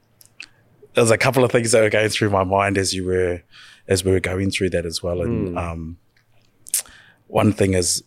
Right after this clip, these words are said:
Speaker 1: is thinking about my own sort of consciousness and my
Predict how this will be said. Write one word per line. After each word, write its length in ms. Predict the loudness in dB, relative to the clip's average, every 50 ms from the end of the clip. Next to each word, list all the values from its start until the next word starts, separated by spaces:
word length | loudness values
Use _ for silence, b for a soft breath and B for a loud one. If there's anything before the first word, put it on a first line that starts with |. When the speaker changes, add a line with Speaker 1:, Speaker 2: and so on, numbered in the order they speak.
| -2
Speaker 1:
is 360 | -2 -2 -2 -2 -4 -6 -8 _ -2
thinking 280 | 0 0 2 2 0
about 280 | 0 2 0 0 0 -2
my 160 | -6 -8 -6 -6
own 600 | -4 -4 -4 -4 -4 -4 -6 -6 -6 -8 -8 -10 _ _ _ _ _ _ _ _ _ _ _ _ _ _ _ _
sort 200 | -6 -4 -4 -4
of 60 | -4
consciousness 760 | -4 -4 -2 -2 0 -2 -2 -2 -2 0 0 0 0 -2 -6 -6
and 160 | -6 -6 -4
my 160 | -4 -4 -4